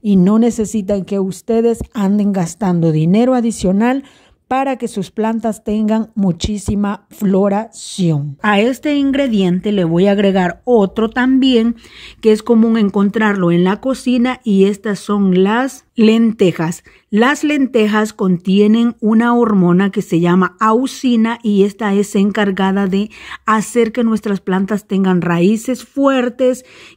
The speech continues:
que tengan tallos muy fuertes y nuestra planta va a estar muy, pero muy hermosa. En este caso de lentejas voy a utilizar un tercio de taza para nuestro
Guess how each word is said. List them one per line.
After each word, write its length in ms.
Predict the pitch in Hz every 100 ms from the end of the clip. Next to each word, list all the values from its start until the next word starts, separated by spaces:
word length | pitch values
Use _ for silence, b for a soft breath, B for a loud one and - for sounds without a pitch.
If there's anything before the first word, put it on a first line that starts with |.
| -
que 280 | 254 247 254
tengan 800 | 254 240 220 214 220 226 233 - _ 202
tallos 380 | 196 180 170
muy 280 | 185 202 254
fuertes 680 | 254 285 262 220 269 254 -
y 340 | - 311 349 381 -
nuestra 500 | 220 202 214 - 190
planta 480 | - 202 214 214 190
va 120 | 185
a 60 |
estar 440 | 190 180 208 208 208 B B B B
muy, 480 | 202 208 233 240 247
pero 300 | - 185 175
muy 340 | 180 196 208
hermosa. 580 | - 185 175 160 165 170
En 180 | 165 196
este 340 | 240 247 285
caso 400 | - 233 214 247 233 b b b
de 220 | 185 233
lentejas 640 | 262 277 254 226 190 214 196
voy 220 | 190 208
a 80 | 220
utilizar 840 | 214 202 202 190 - 208 214 214 -
un 640 | 262 269 277 285 277 254 _ _
tercio 640 | - 240 247 254 - 254
de 160 | 226 190
taza 680 | - 214 208 208 233 233 - _ _
para 400 | 226 247 262 262
nuestro 840 | 214 220 226 226 - 233 240 240